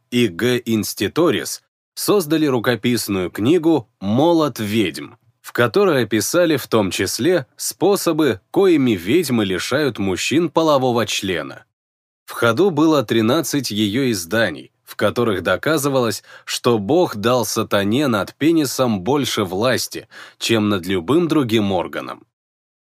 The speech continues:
Очень распространенным было мнение о способности различного колдовства вызывать у мужчин импотенцию. Среди них особо популярным был сглаз,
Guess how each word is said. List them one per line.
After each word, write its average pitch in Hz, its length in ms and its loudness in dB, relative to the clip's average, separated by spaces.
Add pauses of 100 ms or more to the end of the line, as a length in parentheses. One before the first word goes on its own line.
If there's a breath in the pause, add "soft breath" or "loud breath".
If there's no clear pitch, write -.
(160)
Очень 165 540 2
распространенным 147 1160 0
было 117 240 4
мнение 135 520 2
о 117 160 -4
способности 120 880 0
различного 101 760 -2
колдовства 101 760 -2 (340 loud breath)
вызывать 117 580 0
у 170 40 4
мужчин 147 520 0
импотенцию. 101 920 -2 (560)
Среди 107 460 0
них 151 420 0
особо 180 480 2
популярным 131 720 2
был 110 200 2
сглаз, 85 640 -4